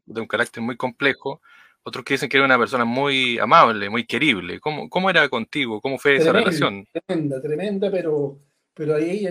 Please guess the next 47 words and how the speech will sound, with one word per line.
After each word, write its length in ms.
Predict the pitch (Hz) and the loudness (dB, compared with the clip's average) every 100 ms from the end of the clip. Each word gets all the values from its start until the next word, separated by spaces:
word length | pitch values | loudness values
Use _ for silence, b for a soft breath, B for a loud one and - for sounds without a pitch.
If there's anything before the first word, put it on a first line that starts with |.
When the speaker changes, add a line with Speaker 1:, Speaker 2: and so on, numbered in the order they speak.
| 175 | -6
Speaker 2:
fíjate 260 | 160 160 | -8 -8
que 60 | 175 | -6
voy 160 | 175 | -4
a 40 | 170 | -4
contar 280 | 165 143 170 | -6 -4 -4
una 160 | 175 | -4
cosa 180 | 160 175 | -6 -8
que 100 | 165 | -8
sale 200 | 143 185 | -6 -6
en 80 | 196 | -6
el 120 | 175 147 | -8 -8
libro 340 | 190 175 147 | -8 -6 -6
que, 240 | 139 131 - - - _ _ - _ _ | -6 -8 -10 -20 -20 _ _ -20 _ _
que 120 | - | -10
yo 100 | 165 | -6
siempre 280 | 170 190 190 | -2 -2 -2
las 120 | 165 | -4
cuento 400 | 156 180 202 196 | -4 -2 -2 2
y 120 | 190 151 | 0 0
que, 160 | 156 151 151 | -6 -6 -6
y 140 | 143 | -6
que 60 | 156 | -4
las 80 | 151 | -4
asocio 240 | 170 214 | -4 0
con 100 | 185 | 2
la 100 | 147 | 0
Chavela 440 | - 139 156 175 | 0 0 2 2
un 80 | 175 | 0
poco. 200 | 185 180 | 0 -6
Yo 120 | 175 | -6
soy 180 | 143 143 | -6 -6
muy 160 | 135 143 | -4 -4
amigo 220 | 143 151 | -2 -4
de 60 | 147 | -4
la 100 | 143 | -6
Chavela 260 | 127 143 | -6 -8
y 40 | 143 | -8
la 120 | 131 | -10
quiero 240 | 139 131 | -6 -8
mucho, 300 | 139 160 180 | -8 -14 -10
pero 100 | 147 | -12
son 220 | 143 139 | -10 -10
muy 140 | 147 196 | -10 -8
parecidas 600 | - 220 - 196 156 - | -6 -8 -10 -8 -8 -8
también 400 | 127 120 120 127 | -12 -14 -16 -16
en 100 | 127 | -16
eso. 320 | 131 - 170 | -18 -14 -14